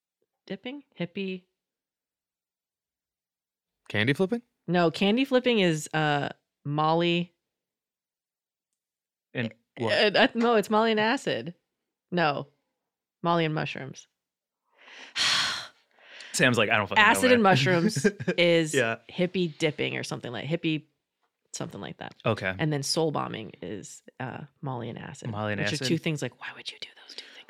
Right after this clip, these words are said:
Speaker 1: you know,
Speaker 3: Oof, yeah.
Speaker 1: that's a lot.
Speaker 3: I would feel bad for my brain
Speaker 1: Mm-hmm.
Speaker 3: on that one. I'd be
Speaker 1: Mm-hmm.
Speaker 3: like, "I'm so sorry that you're about to reckon with this."
Speaker 1: We all, my ex and I, and a,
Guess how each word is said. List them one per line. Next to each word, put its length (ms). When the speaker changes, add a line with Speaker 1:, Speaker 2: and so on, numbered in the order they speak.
Speaker 1:
you 160
know, 100
Speaker 3:
Oof, 380
yeah. 360
Speaker 1:
that's 120
a 40
lot. 220
Speaker 3:
I 80
would 120
feel 140
bad 280
for 80
my 120
brain 360
Speaker 1:
Mm-hmm. 180
Speaker 3:
on 160
that 180
one. 240
I'd 60
be 60
Speaker 1:
Mm-hmm. 100
Speaker 3:
like, 160
"I'm 120
so 240
sorry 320
that 180
you're 180
about 380
to 160
reckon 340
with 140
this." 280
Speaker 1:
We 220
all, 500
my 320
ex 200
and 120
I, 240
and 140
a, 60